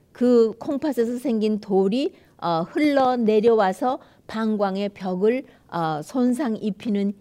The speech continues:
일을, 어, 미리 예방해주고 또 방광 자체에 돌이 생기는 수도 있습니다. 여러분이 수분이, 어, 부족하고 소변을 아주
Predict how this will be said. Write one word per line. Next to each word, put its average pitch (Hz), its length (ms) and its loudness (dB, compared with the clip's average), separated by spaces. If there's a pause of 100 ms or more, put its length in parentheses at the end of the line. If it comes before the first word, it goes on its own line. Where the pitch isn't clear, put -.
일을, 190 480 -2 (340)
어, 160 320 -6
미리 180 440 -2
예방해주고 160 1000 -2 (320)
또 233 140 0
방광 185 640 -4
자체에 349 760 -6 (300)
돌이 208 420 0
생기는 175 500 -6
수도 180 260 -6
있습니다. 143 760 -8
여러분이 190 540 -2 (240)
수분이, 190 720 -6
어, 175 160 -2
부족하고 185 800 -4 (240)
소변을 180 800 -2
아주 185 360 -4